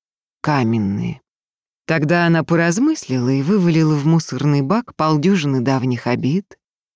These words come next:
Те лишь занимали место и не приносили пользы. Прислушалась к себе и бросила туда же сожаление о том, что когда-то могло быть.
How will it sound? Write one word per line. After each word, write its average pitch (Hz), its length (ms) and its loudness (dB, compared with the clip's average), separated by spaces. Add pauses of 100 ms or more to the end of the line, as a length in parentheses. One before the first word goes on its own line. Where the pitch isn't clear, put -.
(240)
Те 175 240 2
лишь 185 200 2
занимали 175 520 2
место 165 440 -4
и - 40 -4
не 147 120 -6
приносили 156 580 -6
пользы. - 520 -8 (720)
Прислушалась 262 800 2
к - 80 -16
себе 311 480 2 (160)
и 240 100 2
бросила 233 640 2
туда 240 320 2
же 226 100 2
сожаление 220 760 4
о 214 40 -2
том, 277 220 2
что 214 220 -2
когда-то 220 480 0
могло 190 420 4
быть. 131 500 -4